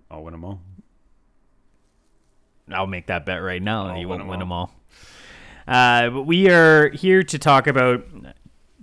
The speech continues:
Speaker 2: players that, um, have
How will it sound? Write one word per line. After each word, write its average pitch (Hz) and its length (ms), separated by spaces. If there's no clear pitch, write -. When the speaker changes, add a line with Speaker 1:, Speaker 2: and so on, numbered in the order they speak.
Speaker 2:
players 165 480
that, 131 400
um, 104 720
have 107 380